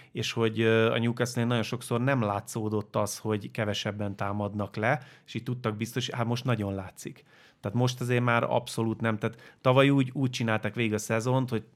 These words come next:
tulajdonképpen, ö, Ederson, Alisson, meg Ramsdale volt azok, akik nem hibáztak bele eb-, ebbe a, ebbe a nagyon intenzív letámadásba,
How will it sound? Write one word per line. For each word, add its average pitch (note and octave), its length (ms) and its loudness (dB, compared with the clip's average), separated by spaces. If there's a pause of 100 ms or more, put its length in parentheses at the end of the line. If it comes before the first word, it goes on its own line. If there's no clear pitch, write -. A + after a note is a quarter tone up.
(240)
tulajdonképpen, B2 760 0
ö, G#2+ 360 0 (440)
Ederson, D3+ 840 2 (280)
Alisson, C#3+ 640 0
meg B2 240 0
Ramsdale A#2+ 520 4
volt A2 260 4
azok, B2 220 0
akik B2+ 220 -6
nem B2+ 160 2
hibáztak G#2+ 500 0
bele G#2 340 -2 (340)
eb-, G#2+ 200 -4
ebbe A2+ 300 0
a, A2 200 2
ebbe G#2+ 140 -2
a A2+ 40 2
nagyon A#2 240 4
intenzív G#2+ 440 -2
letámadásba, A2+ 880 0